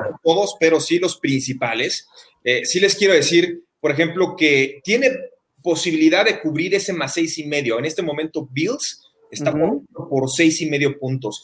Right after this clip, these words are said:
Speaker 1: Eh, me da la impresión, a no ser que surjan noticias importantes de, en los últimos, en los próximos días, que Broncos podría cubrir ese handicap.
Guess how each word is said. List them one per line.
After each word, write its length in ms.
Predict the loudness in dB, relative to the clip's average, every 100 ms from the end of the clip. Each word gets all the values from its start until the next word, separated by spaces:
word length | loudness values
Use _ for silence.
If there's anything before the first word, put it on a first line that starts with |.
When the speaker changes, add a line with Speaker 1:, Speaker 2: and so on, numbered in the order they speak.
| -18 -20 _ -6
Speaker 1:
Eh, 120 | -6 0
me 120 | 4
da 80 | 4
la 100 | 4
impresión, 580 | 4 4 6 4 2 0
a 100 | 0
no 140 | 2
ser 180 | 0 0
que 100 | 0
surjan 380 | 2 2 2 0
noticias 440 | -2 -2 0 0
importantes 840 | -2 -4 -4 0 0 2 2 2 0
de, 540 | 0 2 4 4 2 2
en 100 | 0
los 140 | -6
últimos, 460 | -2 -2 0 -4 -4
en 60 | -8
los 100 | -8
próximos 380 | -8 -6 -4
días, 340 | -2 -2 -4 -10 -14 -20 _ _ 0
que 120 | 0
Broncos 420 | 4 2 2 -2
podría 400 | 0 0 2 0
cubrir 560 | -2 2 2 2 -4 -6
ese 300 | -2 0 -2
handicap. 420 | -4 -6 -4 -6